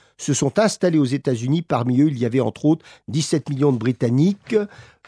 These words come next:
seize millions d'Allemands, dix millions d'Italiens, trois millions d'Austro-Hongrois, sept cent mille Grecs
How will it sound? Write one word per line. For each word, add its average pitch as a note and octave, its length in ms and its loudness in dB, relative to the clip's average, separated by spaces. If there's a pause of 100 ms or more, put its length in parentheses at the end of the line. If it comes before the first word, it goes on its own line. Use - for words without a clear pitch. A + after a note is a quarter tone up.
(100)
seize F3+ 480 0
millions D3+ 500 0
d'Allemands, B2+ 680 0 (320)
dix C3+ 280 0
millions D#3 480 4
d'Italiens, B2+ 720 -2 (440)
trois F#3+ 240 0
millions E3 340 2
d'Austro-Hongrois, B2+ 880 -2
sept - 340 -6
cent - 220 -6
mille B2 240 -6
Grecs D3+ 340 -2